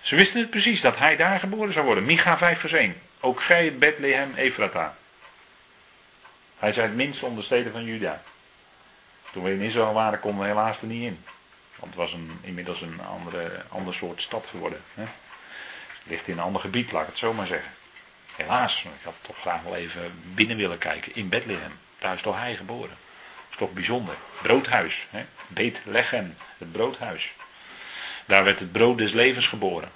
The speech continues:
Daar werd het ware manna uit de hemel geboren. En dat was hij. Hm? Hij die de, de hongerige menigte spijzigde met brood. Hè, dat is als beeld van dat hij ons spijzigt met zijn woord.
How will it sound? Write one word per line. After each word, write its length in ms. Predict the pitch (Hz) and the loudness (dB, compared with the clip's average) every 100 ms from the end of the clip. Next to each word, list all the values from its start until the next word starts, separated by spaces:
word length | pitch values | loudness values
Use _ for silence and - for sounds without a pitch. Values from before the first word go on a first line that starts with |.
| - - - - - - - | -20 -20 -20 -20 -20 -18 -10
Daar 180 | - 101 | 4 6
werd 140 | 101 95 | 6 4
het 100 | 90 | 6
ware 300 | 107 127 113 | 8 8 6
manna 300 | 123 131 120 | 4 6 4
uit 120 | 104 | 4
de 80 | 98 | 2
hemel 300 | 120 143 120 | 2 0 -2
geboren. 440 | 110 98 87 71 - - - - - - - - | 0 0 0 -4 -10 -20 -14 -14 -14 -20 -20 -8
En 160 | 98 95 | -4 0
dat 240 | 95 90 | 0 2
was 180 | 98 101 | 4 4
hij. 280 | 104 147 117 - - - - - - - | 4 2 -2 -12 -18 -20 -20 -20 -20 -16
Hm? 80 | 107 123 175 - - | -12 -12 -12 -16 -10
Hij 220 | - 95 98 | -2 0 2
die 220 | 101 95 | 2 4
de, 380 | 98 95 95 92 | 4 4 2 2
de 400 | 95 92 90 90 | 2 2 -2 -4
hongerige 400 | 92 120 117 92 | -2 2 2 2
menigte 440 | 95 120 151 143 120 | 2 2 0 -2 -6
spijzigde 480 | - 117 98 85 87 | 0 2 2 -2 -6
met 180 | 85 | -6
brood. 380 | 82 113 151 - - - - - - - - - - - - - - | 2 2 2 -4 -16 -20 -20 -16 -14 -14 -14 -14 -14 -14 -16 -18 -4
Hè, 300 | 104 - - | -2 -2 -4
dat 180 | 95 - | -8 -8
is 260 | - - | -8 -6
als 240 | - 110 - | -2 -2 4
beeld 300 | 113 123 117 | 6 6 4
van 200 | 110 104 | 2 6
dat 140 | 98 | 6
hij 240 | 101 107 101 | 6 4 4
ons 220 | 101 95 | -2 0
spijzigt 440 | - 113 104 98 | 6 6 6 0
met 180 | 113 95 | -2 0
zijn 220 | - 98 | 2 2
woord. 380 | 104 156 151 - | 2 2 2 -2